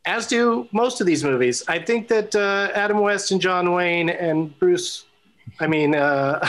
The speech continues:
<laughs> Wayne Newton, they all have one thing in common, and that's they've all appeared in some really silly sounding movies. <laughs> And I got one of those for you now. Uh, Steven, which one of those dudes was in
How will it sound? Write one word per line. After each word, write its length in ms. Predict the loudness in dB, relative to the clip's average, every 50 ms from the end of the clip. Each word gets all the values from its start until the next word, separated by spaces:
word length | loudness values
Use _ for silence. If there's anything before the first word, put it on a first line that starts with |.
| -6 -4 -4
<laughs> 140 | -2 -2 0 2
Wayne 220 | 2 2 2 2
Newton, 400 | 2 2 2 2 2 0 0 -4 -8 -16 -18 -18 -8 _
they 180 | 0 0 2 2
all 180 | 2 0 0
have 220 | 0 0 0 0 0
one 200 | 0 0 0 0
thing 160 | 0 0 0
in 120 | 0 0
common, 500 | 0 0 0 2 2 2 0 0 -2 -2 -4
and 140 | -2 0 2
that's 240 | 2 0 0 -2 -2
they've 260 | 0 0 2 2 2
all 220 | 2 2 2 2 0
appeared 320 | 0 0 0 0 0 2
in 160 | 0 0 0
some 240 | -2 -2 -2 -2 0
really 240 | 2 2 2 2 0
silly 340 | 0 0 2 2 2 2 2
sounding 440 | 0 0 0 0 2 2 0 2 2
movies. 560 | 2 2 2 0 -2 -6 -12 -16 -18 -20 -20 _ _
<laughs> 0 | -4 -4 -2 -4 -6 -6 -6 -8 -10 -10 -10 -10 _ -12 -12 -12 _ _ -20 -20 -20 -20 -20 -20 -20 -16 -16 -16 -14 -12 -14 -14 -14 _ _ _ -6 -4 0 0 0 0 -2 -6 _ -20 -20 -20 _ _ _ _ _ _ -10 -6 -4 -2
And 120 | 0 0
I 100 | 0 -2 -2
got 240 | 0 0 0 2 2
one 140 | 2 2
of 80 | 2 2
those 240 | 2 2 2 0 0
for 160 | 0 0 0
you 120 | 2 2
now. 440 | 2 2 2 0 0 0 -2 -4 -6 -8 -6
Uh, 380 | -4 -2 0 0 2 2 0 0
Steven, 680 | -2 -2 0 2 2 4 4 2 2 2 4 4 4
which 240 | 4 4 2 2 0
one 160 | 0 0 2
of 60 | 2
those 260 | 0 0 0 0 -2
dudes 460 | 0 2 2 4 4 4 2 0 0 0
was 280 | 0 0 0 0 0
in 380 | 0 2 2 2 2 0 0